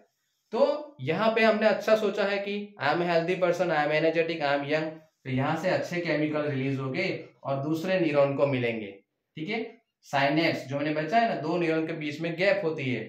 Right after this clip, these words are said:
वहां पे ये release हो गए neurotransmitter अच्छे वाले, ये क्या करेंगे, फिर दूसरे neuron को देंगे, ये भी same इन्फॉर्मेशन ही लेंगे।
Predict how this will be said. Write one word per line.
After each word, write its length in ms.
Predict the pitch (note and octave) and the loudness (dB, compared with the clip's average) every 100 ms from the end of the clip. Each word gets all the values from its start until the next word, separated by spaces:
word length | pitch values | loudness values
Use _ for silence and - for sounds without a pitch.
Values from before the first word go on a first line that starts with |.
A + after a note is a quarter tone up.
| - _ - | -12 _ -4
वहां 280 | C#3 D#3 D#3 | 0 2 2
पे 80 | G3 A#3+ - - | 0 0 -4 -14
ये 260 | C#3 F3+ G#3+ | -4 2 4
release 340 | F#3 G3 A#3 | 2 0 0
हो 80 | G#3 | 0
गए 140 | F3+ F3 | 0 2
neurotransmitter 760 | D#3 D#3+ D#3 C#3+ C3 D#3 B2+ | 4 4 4 2 0 -2 0
अच्छे 260 | C3 - C#3+ | -2 -2 -2
वाले, 220 | B2 A2+ - - _ _ _ _ _ _ | 0 0 -4 -12 _ _ _ _ _ _
ये 160 | C3 G#3+ | -2 2
क्या 160 | A#3 A#3+ | 4 4
करेंगे, 420 | A3 G#3+ G#3+ A#3+ - - _ _ - | 4 2 0 0 -2 -8 _ _ -2
फिर 340 | G#3+ - - - | 0 0 -6 -8
दूसरे 340 | E3+ G3 A3 A3+ | -2 0 2 2
neuron 280 | G#3 G#3 | 4 2
को 80 | G3+ | 0
देंगे, 300 | G3 F#3 F3+ F#3+ F#3 - - | 0 0 0 -2 -6 -12 -6
ये 160 | D3+ G3 | 2 2
भी 140 | A3+ | 2
same 260 | - A#3 A#3 | 0 2 2
इन्फॉर्मेशन 540 | A#3 G#3 A3 A3+ A3 | 2 0 2 2 2
ही 100 | A3+ A3+ | 0 2
लेंगे। 360 | A3+ G#3+ A#3+ | 2 0 -4